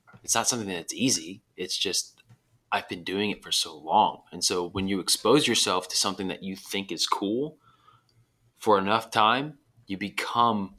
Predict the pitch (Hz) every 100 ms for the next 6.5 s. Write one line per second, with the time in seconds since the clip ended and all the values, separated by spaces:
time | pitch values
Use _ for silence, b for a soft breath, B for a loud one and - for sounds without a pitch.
0 | _ - 101 117 - 85 82 80 - 87
1 | 87 - - 117 113 101 87 _ _ _
2 | - 98 98 - 95 101 92 95 - -
3 | 85 98 85 - - - b b b -
4 | 95 92 87 87 _ _ _ _ _ _
5 | _ _ - 104 110 110 - 101 104 104
6 | - 92 - -